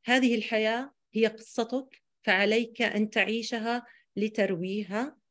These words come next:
بما يستحق، لأنها مرة واحدة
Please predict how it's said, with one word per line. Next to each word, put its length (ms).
بما 440
يستحق، 480
لأنها 540
مرة 400
واحدة 720